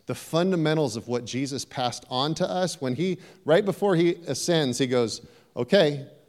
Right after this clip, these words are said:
now go heal the sick, raise the dead, do as I did, go out into all the nations, preach this gospel. Jesus is King of kings and Lord of lords. He came for salvation for all,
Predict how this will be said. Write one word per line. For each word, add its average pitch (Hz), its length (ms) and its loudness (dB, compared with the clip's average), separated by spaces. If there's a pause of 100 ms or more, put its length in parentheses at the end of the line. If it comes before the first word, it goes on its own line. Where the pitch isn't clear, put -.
(120)
now 107 100 -6
go 113 180 0
heal 131 180 2
the 143 100 -4
sick, 139 320 0 (440)
raise 117 300 -2
the 147 100 -6
dead, 123 360 0
do 131 200 0
as 143 160 0
I 139 160 0
did, 113 320 -2
go 123 160 2
out 139 140 2
into 120 180 -4
all 117 180 2
the 127 120 -2
nations, 117 440 -4
preach - 400 -8
this 143 160 -4
gospel. 107 640 -6 (300)
Jesus 139 600 -4 (640)
is 110 320 -4 (200)
King 180 500 -2
of - 160 -6
kings 147 320 -2
and 123 80 -4
Lord 131 200 0
of 127 60 -2
lords. 117 280 -4
He - 60 -10
came 160 380 -6
for 135 200 -10
salvation 123 600 -2
for 123 240 -2
all, 110 520 0